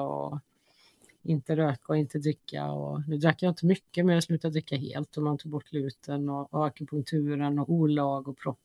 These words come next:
Och, alltså det var mycket i kroppen som blev tokigt. Men sen har den, eh, det är klart jag är lite stel i lederna, men jag fyller ju sextio år så att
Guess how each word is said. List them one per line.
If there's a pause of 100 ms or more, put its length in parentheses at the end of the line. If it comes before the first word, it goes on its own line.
(140)
Och,
alltså
det
var
mycket
i
kroppen
som
blev (120)
tokigt. (880)
Men
sen
har
den,
eh, (440)
det
är
klart
jag
är
lite
stel
i
lederna,
men
jag
fyller
ju
sextio
år
så
att